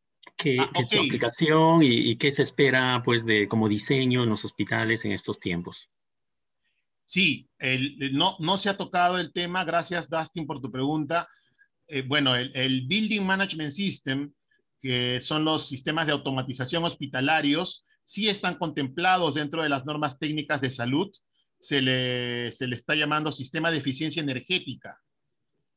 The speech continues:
Speaker 2: Eh, digamos, los sistemas de abastecimiento de agua,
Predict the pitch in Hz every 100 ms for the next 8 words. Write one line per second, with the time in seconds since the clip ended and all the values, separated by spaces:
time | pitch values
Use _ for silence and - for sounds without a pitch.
0 | _ _ 123 123 127 123 123 _ _ _
1 | - 131 151 165 170 - - _ _ -
2 | 156 139 135 135 - 202 202 196 196 -
3 | - 127 135 135 135 131 131 131 131 151
4 | 143 139 135 143 160 170 175 151 160 185
5 | 170 170 170